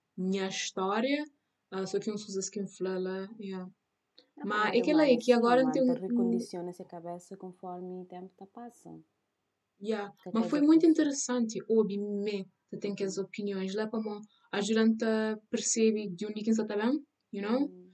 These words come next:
Speaker 1: E foi meio que, esse não foi tipo um diário, esse não é um diário que é podcast ali, para mim, pelo
Speaker 2: Exato.
Speaker 1: menos, é um.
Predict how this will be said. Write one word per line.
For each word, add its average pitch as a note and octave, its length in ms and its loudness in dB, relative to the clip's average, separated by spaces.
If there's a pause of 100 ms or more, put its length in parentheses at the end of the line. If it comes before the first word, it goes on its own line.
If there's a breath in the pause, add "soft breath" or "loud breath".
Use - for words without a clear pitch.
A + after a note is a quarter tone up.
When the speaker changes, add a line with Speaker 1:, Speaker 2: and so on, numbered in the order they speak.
(200 loud breath)
Speaker 1:
E G#3 180 -2
foi A#3+ 180 4
meio B3+ 300 6
que, A#3+ 460 0
esse A3 180 4
não E4+ 140 8
foi E4+ 180 6
tipo D#4 220 2
um C#4 40 6
diário, A#3 640 4
esse G3 180 -4
não B3 120 6
é - 20 4
um A#3+ 120 4
diário G#3 400 -2
que F3 100 -14
é - 20 -12
podcast F3 500 -8
ali, F3 120 -14
para F#3 180 -6
mim, F#3+ 160 0
pelo D#3 60 -6
Speaker 2:
Exato. F#3+ 160 -4
Speaker 1:
menos, G3+ 260 -8
é G3+ 80 -8
um. F3 200 -8